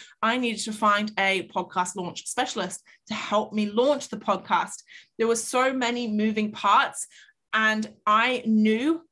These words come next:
when I was planning my year that all of these things were coming up. So I could keep an eye out on Facebook groups for who I was going to work with. I could look for recommendations of who I was going to work with. I was planning and pulling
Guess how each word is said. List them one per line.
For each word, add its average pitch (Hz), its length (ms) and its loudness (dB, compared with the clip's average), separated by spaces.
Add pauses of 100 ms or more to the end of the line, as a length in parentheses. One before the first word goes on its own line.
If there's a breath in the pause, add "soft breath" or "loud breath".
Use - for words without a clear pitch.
(260)
when 214 200 0
I 285 120 2
was 247 140 2
planning 202 340 -4
my 196 120 -2
year 185 500 -2
that - 160 -2
all 220 220 0
of 220 100 -10
these 208 240 -6
things 208 240 -4
were 214 60 -10
coming 196 280 -4
up. 214 220 0
So 175 300 -2
I 180 80 2
could - 260 -16
keep - 220 -12
an - 80 -6
eye 247 220 2
out 196 260 0
on 202 120 -8
Facebook 196 360 -4
groups 185 280 -4 (280 loud breath)
for - 80 -12
who 202 240 0
I 185 100 2
was 185 140 -6
going 190 180 -2
to - 140 -14
work 175 260 -2
with. 143 220 -10 (280 loud breath)
I 208 120 -2
could 214 300 -4 (160)
look 214 200 0
for 220 140 -6
recommendations 208 960 0
of 190 100 -10
who 190 160 -2
I 180 80 0
was 175 140 -6
going 175 220 -6
to - 120 -16
work 170 240 -4
with. 165 180 -4 (380 loud breath)
I 202 320 0 (180)
was 208 300 0 (140)
planning 226 560 0
and 208 120 -2
pulling 220 460 -2